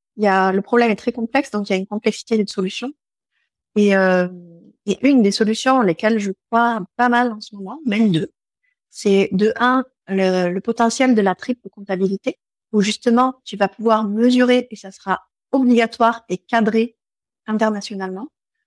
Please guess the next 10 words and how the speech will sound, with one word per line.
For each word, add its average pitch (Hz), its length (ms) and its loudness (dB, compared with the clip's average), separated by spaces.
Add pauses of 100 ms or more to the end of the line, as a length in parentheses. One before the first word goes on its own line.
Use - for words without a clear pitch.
(420)
non 240 180 2
seulement 254 640 2
ton 185 140 -18
bilan, 208 640 -2
euh, 139 240 -18
financier, 180 480 -6
comme - 180 -10
tu - 140 -16
fais - 80 -10
d'habitude, - 340 -6